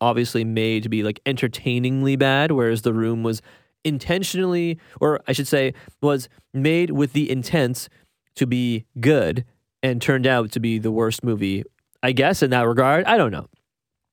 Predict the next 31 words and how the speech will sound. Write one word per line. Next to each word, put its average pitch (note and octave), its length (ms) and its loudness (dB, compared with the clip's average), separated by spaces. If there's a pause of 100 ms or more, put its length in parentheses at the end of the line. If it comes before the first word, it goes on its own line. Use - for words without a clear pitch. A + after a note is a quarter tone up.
Right? C#3+ 200 2
'Cause D3+ 120 2
you E3 80 2
think, F#3+ 160 -2
you D#3+ 100 -2
see A3 140 0
movies F3 260 2
on, D3 140 0
in B2+ 260 -2 (200)
trailers C#3 300 4
like A#2+ 120 0
Father G#2 440 0
Figures G#2+ 720 0
or, F#2+ 300 -4 (340)
you A2+ 80 0
know, F#2+ 260 -4 (880)
Grown C3 360 4
Ups B2+ 320 2
or B2 60 0
stuff B2+ 140 0
like B2 120 2
that, A#2+ 160 2
and A2 100 0
you B2+ 60 0
think E3+ 160 0
to E3 60 0
yourself, C3+ 340 2 (160)
"How C#4 440 0 (220)
could C#3 200 -2
these G3 220 0
movies C3+ 480 0